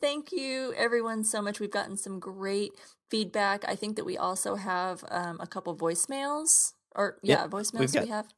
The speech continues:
Speaker 2: two from Steve. So he's got one on s-, the first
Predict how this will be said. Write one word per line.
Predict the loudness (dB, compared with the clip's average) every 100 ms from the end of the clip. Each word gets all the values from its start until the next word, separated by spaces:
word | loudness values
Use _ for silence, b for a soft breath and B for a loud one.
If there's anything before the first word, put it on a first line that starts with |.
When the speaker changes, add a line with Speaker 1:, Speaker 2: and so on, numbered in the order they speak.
| -2
Speaker 2:
two | 6 6 6 4 2
from | 4 4
Steve. | 6 4 4 4 4 0
So | 0
he's | 2 2
got | 4 2 4
one | 6 8 8 6
on | 4 6 6 6 4
s-, | 2 0 -2 0
the | 2 4 4
first | 4 2 2 -4 -8